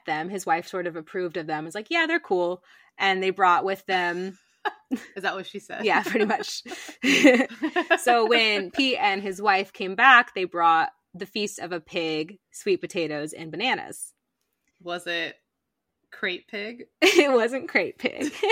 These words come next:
Speaker 2: <laughs>
Speaker 1: But the survivors were so full from the, um, the supplies that they had received from the
Speaker 2: Right.
Speaker 1: home base that they couldn't even
Speaker 2: <gasps>
Speaker 1: accept the offering.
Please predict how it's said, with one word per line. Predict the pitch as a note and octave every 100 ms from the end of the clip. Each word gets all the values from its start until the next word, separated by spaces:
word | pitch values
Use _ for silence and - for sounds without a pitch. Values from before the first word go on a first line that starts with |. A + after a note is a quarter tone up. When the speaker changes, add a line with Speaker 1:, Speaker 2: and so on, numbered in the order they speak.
| - B3+
Speaker 2:
<laughs> | D4+ D#4 D4 C4 - C4 - - C#4 - - - - - B3 _
Speaker 1:
But | B3+ B3 G#3 - - _ _
the | A#3
survivors | B3+ C#4+ A#3+ A3 A#3 C#4+ C4+
were | C4
so | - G#3+
full | F#3+ - A3+ A#3+ G3+ D#3 D3+ F#3 _ _ _ _
from | - G#3+ G3 F#3 E3+ D3+ C3+ F#2+ - _
the, | F3+ F#3 F3 D#3 C3+ F2 - _ -
um, | E3 D#3 G2 G2 - - _ _ _
the | F#3 F3+ E3 D3 - _ _
supplies | - F#3+ G#3 F#3+ F#3+
that | F#3
they | F#3
had | F3+ E3+
received | E3+ F#3+ E3+
from | - E3 D3+ B2+
the | A3
Speaker 2:
Right. | A#3+ A3
Speaker 1:
home | E3+ F#3 F3+
base | A3+ A#3 -
that | F#3
they | F#3 E3+
couldn't | A#3+ B3 G3+
even | G3 F#3
Speaker 2:
<gasps> |
Speaker 1:
accept | C#3+ - F#3+ D#3+ -
the | - -
offering. | F3+ G3 - B1 F#2+